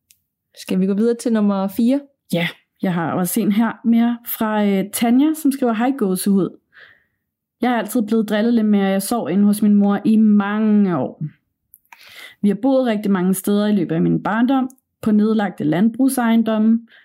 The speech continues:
Speaker 2: ældre huse og på gårde. Jeg har oplevet nogle ting af flere omgange, og de kommer her. Vi har altid haft hund, og jeg har af mange, mange omgange prøvet, at hunden har stået og gøet fuldstændig sindssygt ind i et hjørne.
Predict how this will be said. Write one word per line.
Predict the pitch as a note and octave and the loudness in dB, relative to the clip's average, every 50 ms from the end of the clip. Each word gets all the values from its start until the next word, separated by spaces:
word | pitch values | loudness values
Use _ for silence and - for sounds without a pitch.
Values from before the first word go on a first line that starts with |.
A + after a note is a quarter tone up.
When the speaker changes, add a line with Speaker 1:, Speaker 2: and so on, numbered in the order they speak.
| _ _ _ _ _ | _ _ _ _ _
Speaker 2:
ældre | G3+ G#3 A3 G#3+ G#3+ G3+ | -2 -2 0 0 0 0
huse | F3 G#3+ A3+ G#3+ G#3+ A3+ G#3+ C4+ C4 - - | 2 2 2 4 2 2 2 0 -2 -2 -2
og | G#3 G#3 | -4 -4
på | A#3 | -4
gårde. | G#3+ G#3+ F#3 F3 E3 E3 E3+ E3+ E3 _ _ _ _ _ _ _ _ _ _ _ _ _ - - - - - - - - - | -4 -4 -4 -4 -2 -2 -4 -4 -6 _ _ _ _ _ _ _ _ _ _ _ _ _ -20 -20 -20 -20 -20 -20 -18 -6 -4
Jeg | F#3+ G#3+ | -2 0
har | A3 G#3+ | 0 -2
oplevet | - G3+ A#3 A#3 A#3+ B3+ B3 A#3+ A3+ | -2 -2 -4 -2 -2 0 0 2 2
nogle | G#3 G3 F#3 F3+ F#3+ F#3 F3+ | 2 2 2 2 0 0 0
ting | - C#4 C#4 C#4 - | 0 -2 -2 -2 -2
af | G#3 G#3 | -4 -4
flere | - - A3 A3 G#3+ G#3 | -2 0 0 0 0 0
omgange, | G#3+ - F3+ F#3 F#3 F3 G3 F#3+ G3 G3 F#3+ - - | -2 -2 -2 -2 -2 0 0 0 0 0 0 0 -2
og | - E3+ | -2 0
de | G3+ G3+ G#3 | 0 0 0
kommer | - F#3+ - - E3 | -2 -6 -6 -6 -6
her. | D#3+ F3 - - - _ _ _ _ _ _ _ _ _ _ _ _ _ _ _ _ _ - _ _ _ - - - - _ _ _ _ _ _ _ | -6 -6 -8 -8 -12 _ _ _ _ _ _ _ _ _ _ _ _ _ _ _ _ _ -20 _ _ _ -20 -20 -20 -20 _ _ _ _ _ _ _
Vi | - A3+ | -2 -2
har | A#3 B3+ | 0 -2
altid | C4+ C4+ - D#4+ | -4 -4 -4 -2
haft | C#4 C4+ B3+ - | -2 -2 -2 -2
hund, | - - C#4+ C4+ - - - - - | 0 0 2 2 0 -2 -8 -10 -6
og | - G3 G3 | -4 -4 -2
jeg | F#3+ F#3+ F#3+ F#3+ | -2 -2 -2 -2
har | F3 G3 G3 F#3 - - | -2 -4 -4 -4 -4 -4
af | E3+ F3+ | -2 0
mange, | F#3+ F#3+ F#3+ G3 G3+ G#3 G#3+ A3+ A#3 A#3+ C4 C#4+ D4 D4 | 2 4 4 4 4 4 4 2 0 0 2 2 4 4
mange | C#4 C4 G#3+ F#3+ F3+ F3+ F#3+ G3 G3 - - | 4 4 2 2 0 0 0 0 0 0 -2
omgange | - F3 F#3+ F#3+ G3 F#3+ F3+ F#3 G3 G3 G3 | -2 0 0 0 0 0 0 0 0 0 0
prøvet, | - G3+ G3 G3+ G#3 G#3 | 0 0 0 2 2 2
at | G3+ | 2
hunden | G#3+ A3 G3+ G3 G#3 | 2 2 2 2 2
har | G#3 G3 | 2 0
stået | F#3+ - G3+ G3+ G3+ G3+ G3+ | 0 -2 0 0 0 0 -2
og | G3 | -2
gøet | - A3+ A3 - G3 G#3+ G#3+ | -2 -2 0 0 0 -2 0
fuldstændig | - A#3 A3 - A#3 - - G#3+ | 0 -2 0 0 -2 -2 -2 -2
sindssygt | G#3 - - C#4 C4 - - - - A3 F#3+ - - | -4 -2 -2 -4 -4 -4 -4 -4 -2 -2 -2 -2 -2
ind | - - E3 - | -2 -2 0 0
i | D#3 F#3+ | 0 0
et | F3 E3+ | 0 0
hjørne. | F3 D#3+ D3 D3+ D#3+ F3+ F#3 | -2 -2 0 0 -2 -2 -2